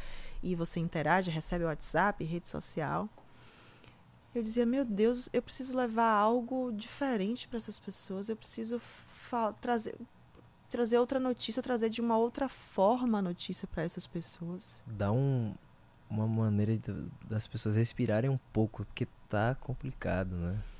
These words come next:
Speaker 1: Que respiro que você pode dar pras pessoas? Assim, foram momentos muito difíceis e eu tô, assim,
Speaker 2: É.
Speaker 1: eu tô falando do, do, do meu ponto de vista, de coisas que eu passei, e eu sei que os colegas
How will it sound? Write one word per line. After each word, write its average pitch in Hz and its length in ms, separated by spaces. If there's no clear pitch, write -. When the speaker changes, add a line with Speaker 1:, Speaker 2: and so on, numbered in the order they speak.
Speaker 1:
Que - 120
respiro 285 640
que 262 60
você 226 240
pode 180 320
dar 160 180
pras - 220
pessoas? - 880
Assim, 196 160
foram 240 220
momentos 233 360
muito 220 220
difíceis 214 800
e 196 40
eu 185 60
tô, 190 140
assim, 190 180
Speaker 2:
É. - 100
Speaker 1:
eu 156 60
tô 185 120
falando 202 500
do, 233 220
do, 214 240
do 196 100
meu 196 220
ponto 220 280
de - 120
vista, 190 280
de 220 60
coisas 214 320
que - 80
eu 226 80
passei, 226 560
e 240 60
eu 226 80
sei 214 180
que - 80
os 214 140
colegas 196 640